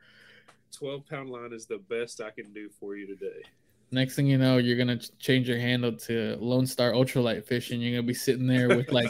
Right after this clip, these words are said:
Speaker 1: <laughs>
Speaker 2: micro hooks catching these little minnows out of the underpasses of, of the freaking bayous.
Speaker 1: Yeah, I'd probably have a hundred thousand subs on YouTube if I did that.
Speaker 2: <laughs> You might.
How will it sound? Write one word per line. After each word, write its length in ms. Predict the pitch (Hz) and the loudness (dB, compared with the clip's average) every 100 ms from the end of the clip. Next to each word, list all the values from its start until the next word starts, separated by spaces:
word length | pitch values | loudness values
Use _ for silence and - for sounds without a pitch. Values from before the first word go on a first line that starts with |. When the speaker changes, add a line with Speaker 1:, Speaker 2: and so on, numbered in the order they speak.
| - | -2
Speaker 1:
<laughs> 60 | |
Speaker 2:
micro 540 | 131 131 139 139 135 131 | 2 6 6 8 6 6
hooks 480 | 139 139 135 - - | 8 8 6 0 -6
catching 480 | - 131 131 131 127 | 2 2 2 2 4
these 180 | 123 127 | 2 4
little 220 | 127 123 | 2 4
minnows 720 | 131 135 131 123 123 - - _ _ _ _ _ _ _ _ _ _ _ | 4 4 4 2 -2 -6 -18 _ _ _ _ _ _ _ _ _ _ _
out 140 | 131 127 | 2 4
of 120 | 123 | 4
the 80 | 123 | 4
underpasses 800 | 135 139 135 147 131 135 131 123 | 6 6 6 6 6 6 2 4
of, 240 | 123 120 | 4 2
of 240 | 110 120 120 | 0 -2 0
the 340 | 117 113 123 - | 0 0 0 -2
freaking 560 | 127 123 117 113 127 | -2 0 -2 -4 -4
bayous. 640 | 113 123 127 117 127 131 - - - _ _ | -2 2 2 2 0 -4 -12 -18 -20 _ _
Speaker 1:
Yeah, 80 | - - - - 117 | -20 -20 -20 -10 -2
I'd 120 | 120 | 2
probably 260 | 110 110 107 | 2 2 0
have 160 | 110 | -2
a 120 | 98 85 - _ _ _ _ - | -4 -8 -14 _ _ _ _ -20
hundred 400 | - 120 113 101 | -10 -8 -8 -8
thousand 480 | 110 110 110 101 98 | -8 -6 -6 -10 -12
subs 380 | - 113 107 104 | -4 -4 -4 -8
on 140 | 104 | -10
YouTube 520 | 104 104 - 92 90 | -12 -12 -10 -8 -8
if 60 | 87 92 | -10 -14
I 80 | 90 | -14
did 160 | 92 - | -14 -12
that. 380 | - - 165 - | -14 0 2 8
Speaker 2:
<laughs> 0 | |
You 240 | 180 156 | 8 8
might. 400 | 185 151 175 120 | 6 4 4 4